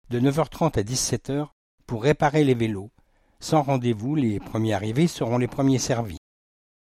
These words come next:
L'équipe du garage Héritage s'installera dans le hall du théâtre des Deux Rives le samedi vingt-sept mars pour réparer les vélos de dix heures à dix-sept heures, sur rendez-vous. Renseignements au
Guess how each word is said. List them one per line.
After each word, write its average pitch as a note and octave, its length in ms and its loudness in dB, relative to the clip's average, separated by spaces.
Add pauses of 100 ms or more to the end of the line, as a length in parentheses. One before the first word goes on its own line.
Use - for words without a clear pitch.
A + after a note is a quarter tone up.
(420)
L'équipe C#3 340 0
du C3 120 -2
garage A#2+ 500 0
Héritage B2+ 720 -2 (380)
s'installera C#3+ 640 2
dans A#2 140 -2
le A#2 120 -2
hall C3 220 0
du G2+ 100 -10
théâtre A#2+ 480 -2
des F#2+ 140 -6
Deux A2+ 140 -6
Rives C#3+ 360 -2 (360)
le A#2 140 -2
samedi A2+ 500 0
vingt-sept A#2+ 520 -2
mars G#2 380 -8 (340)
pour G2+ 200 -10
réparer B2+ 420 0
les G#2+ 80 -2
vélos A2+ 320 -4
de A#2+ 160 -2
dix C3 320 -4
heures C#3+ 100 2
à C3+ 80 0
dix-sept B2+ 460 -4
heures, D#2+ 260 -12 (320)
sur C3+ 300 -4
rendez-vous. C3 460 -2 (880)
Renseignements C3 720 4
au G2+ 120 -6